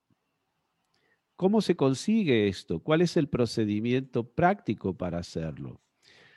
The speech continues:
Genéricamente, esto es lo que se llama meditación, pero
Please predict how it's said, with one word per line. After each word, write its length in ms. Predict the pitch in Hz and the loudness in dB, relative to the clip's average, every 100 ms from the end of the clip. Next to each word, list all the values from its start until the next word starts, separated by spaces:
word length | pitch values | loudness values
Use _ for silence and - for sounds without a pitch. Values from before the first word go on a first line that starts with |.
| _ _ _ _ _ _ _ _ _ _ _ _ _ _ _ _ _ - - | _ _ _ _ _ _ _ _ _ _ _ _ _ _ _ _ _ -18 0
Genéricamente, 1200 | 175 185 247 254 151 113 123 151 135 156 220 _ _ _ | 4 4 2 2 0 0 -2 0 0 0 -4 _ _ _
esto 340 | 160 - 170 | -2 0 2
es 240 | 135 135 135 | 2 0 -4
lo 80 | |
que 120 | 127 110 | -4 -4
se 140 | 104 | -2
llama 360 | 98 110 120 117 | 0 0 0 -2
meditación, 840 | 104 104 120 123 - 85 69 69 _ _ _ _ _ _ _ | -2 -2 -2 -6 -6 -8 -8 -14 _ _ _ _ _ _ _
pero 400 | 214 180 147 - | 2 2 2 -2